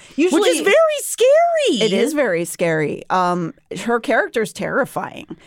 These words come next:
Speaker 1: Uh, and, uh, she does. She's the
Speaker 2: I'm not
Speaker 1: person
Speaker 2: saying, I'm sure there are other, many other characters that do this. I, it was just the first book that I've read like this. That
Speaker 1: You know, it's not that common, I don't think, that the, um, antagonist is both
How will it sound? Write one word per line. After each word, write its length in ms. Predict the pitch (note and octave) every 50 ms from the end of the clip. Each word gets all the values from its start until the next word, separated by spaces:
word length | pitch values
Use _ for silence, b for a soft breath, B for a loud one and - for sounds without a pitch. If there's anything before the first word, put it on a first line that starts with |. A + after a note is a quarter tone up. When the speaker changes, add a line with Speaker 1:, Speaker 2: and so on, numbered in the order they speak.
| B B B B B B -
Speaker 1:
Uh, 380 | F#3+ F#3 F3+ F3+ E3+ E3+ D#3+ - - - - - - -
and, 180 | A3 G#3 A3 - -
uh, 100 | G#3 G3+ - - - -
she 160 | F#3+ - - A3+
does. 320 | G#3 C4 F4+ - - F#3
She's 340 | - - G#3 G#3+ A#3+ A#3+ -
the 60 | B3+
Speaker 2:
I'm 80 | B3+ C#4+
not 120 | E4 E4
Speaker 1:
person 160 | D4 - -
Speaker 2:
saying, 60 | B3
I'm 120 | G3+ A3 G#3+
sure 180 | - F4 E4+
there 140 | D4 C4 A3
are 80 | G3 F3
other, 280 | G3 G#3 F3+ G#3 F#3+
many 400 | F#3 F3+ G3 G#3 G#3 G3+ G3+ F#3+
other 200 | F#3 F3+ F3 E3+
characters 420 | E3 - F#3 D#3+ D#3+ C3+ C3+ D#3 C3+
that 140 | D3+ C#3+ D3
do 100 | E3 D#3+
this. 180 | D3 D3 C#3 - -
I, 100 | D#3+ F3
it 120 | F3+ E3 F#3
was 120 | F#3+ D#3
just 140 | D3+ C3+ C3+
the 60 | E3
first 320 | C#3 - E3 D#3 C3 -
book 200 | - D3+ C#3+ -
that 160 | _ C#3+ A#2 B2
I've 280 | C3+ C#3+ C#3 C3+ -
read 220 | A2+ B2+ A#2 G#2+ F#2+
like 240 | A2 A2 G#2 -
this. 300 | - F2+ D2 - - - -
That 280 | - - - - - _ _
Speaker 1:
You 120 | D4 G4
know, 80 | A#4 C5 C5
it's 180 | C5+ - -
not 260 | F#4 G4 A4+ C#5+ - G#3+
that 200 | F#3+ F#3+ C#4+ B4+ B4+ -
common, 340 | C5 C5+ B4+ A#4+ A4 D#4+
I 140 | A#3+ G#3 G3+
don't 200 | G#3 F#3+ F3+ F3+
think, 360 | - G3 F#3 F#3+ G3+ B3+ -
that 200 | - G#3 G3 G3
the, 520 | - A3+ G3+ G3 G3 F#3+ F#3 F3 E3+ E3+ D#3+
um, 220 | E3+ E3+ E3+ D3+ - _ _ _
antagonist 800 | G#3 G#3 G3+ - B3+ C4 C4+ C#4 C#4+ B3 A3+ G3+ - - - - -
is 640 | G3+ G#3 G3+ G3 F#3+ F3+ E3+ D#3+ - - - - -
both 680 | - F3 F#3 F#3 F3 E3+ F3 F3 - - - - _